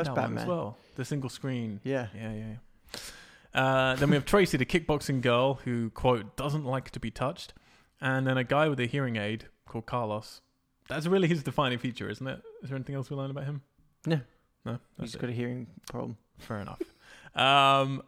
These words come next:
Speaker 2: so John Doe has only one thing on his person, which is a clipping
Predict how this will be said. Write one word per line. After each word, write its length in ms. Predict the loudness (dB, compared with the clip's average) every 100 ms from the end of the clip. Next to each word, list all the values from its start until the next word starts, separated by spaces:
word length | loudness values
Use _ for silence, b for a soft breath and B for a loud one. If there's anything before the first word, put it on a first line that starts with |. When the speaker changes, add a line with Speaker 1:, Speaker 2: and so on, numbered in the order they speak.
| -12
Speaker 2:
so 640 | -8 -2 4 4 4 2 2
John 280 | 4 4
Doe 440 | 6 6 8 6 2 -4 -2
has 260 | 0 2
only 180 | 2 0
one 200 | 2 0
thing 120 | 0
on 100 | 0
his 100 | 0
person, 480 | 0 0 0 -4 -4
which 180 | -6 -6
is 260 | -4 -4 -8 -10
a 120 | -4
clipping 420 | -2 -2 -4 -6